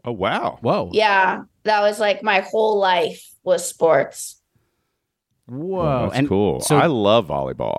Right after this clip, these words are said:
Speaker 1: I love watching college volleyball. I like watching Olympic volleyball. I think it's weird that it's not a bigger sport in the U S 'cause it's so fun.
Speaker 2: Would you recommend
Speaker 3: You know, it is one of the better sports to watch. I'll tell you that.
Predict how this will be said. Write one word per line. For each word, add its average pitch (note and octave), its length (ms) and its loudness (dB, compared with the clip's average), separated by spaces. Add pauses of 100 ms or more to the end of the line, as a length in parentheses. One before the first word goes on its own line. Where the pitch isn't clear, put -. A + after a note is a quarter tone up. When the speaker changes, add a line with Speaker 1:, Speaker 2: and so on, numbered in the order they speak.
Speaker 1:
I B2 120 4
love C#3+ 180 2
watching G#2 420 0
college G2+ 300 2
volleyball. G#2 400 2
I G2 60 2
like G#2 180 -2
watching A2+ 440 0
Olympic C3 460 -4
volleyball. C#2+ 500 -2
I G2+ 160 -4
think A#2+ 280 -2
it's A2+ 200 -4
weird G#2+ 460 -2
that G#2 260 0
it's F#2+ 220 -6
not G2 240 0
a F#2+ 60 0
bigger G2 260 -2
sport G2 360 -2
in - 20 -10
the G2 80 -2
U G#2 100 2
S G2+ 100 -4
'cause F#2+ 200 -10
it's - 140 -10
so G2 340 -2
fun. A2 380 -8 (240)
Speaker 2:
Would D3 160 -2
you F3 60 0
recommend E3+ 380 0
Speaker 3:
You - 20 0
know, E4+ 140 0
it D4 180 0
is F4 160 0
one F#4+ 160 0
of E4+ 80 -2
the D#4+ 140 0
better C4+ 280 2
sports B3+ 480 -2
to A#3 100 2
watch. G3 340 2
I'll G3 180 2
tell G#3 280 0
you F#3+ 140 0
that. D#3+ 320 0